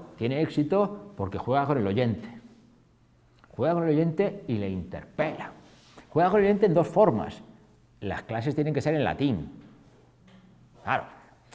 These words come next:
no hay que creer, porque eso debió ser un mito. Yo creo que el latín lo hablaron bien Cicerón y tres amigos suyos. O sea, el latín ha sido una especie de cruz para un ejército de gente durante centenares de años.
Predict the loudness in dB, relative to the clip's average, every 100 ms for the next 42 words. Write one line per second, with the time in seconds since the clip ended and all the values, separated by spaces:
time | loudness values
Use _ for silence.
0 | -20 _ -8 0 2 2 0 0 2 2
1 | 0 -6 -6 -4 -4 -4 -6 -4 0 0
2 | 0 0 0 0 0 0 0 0 0 2
3 | 0 0 0 0 0 0 2 0 -2 -10
4 | -4 -4 -2 0 0 0 -4 -10 -8 -6
5 | -6 -4 -4 -4 -8 -6 -4 -4 -6 -18
6 | -20 -20 -20 -20 -20 -20 -20 -20 -20 -20
7 | -16 -14 -4 -2 0 4 6 6 4 0
8 | 4 6 8 8 6 4 2 4 4 4
9 | 0 -6 8 12 12 10 2 -12 -10 0
10 | 2 6 6 6 6 4 2 2 2 2
11 | 4 4 4 2 2 4 2 0 -2 -2
12 | 0 0 0 0 0 0 -2 -2 0 -2
13 | -4 -8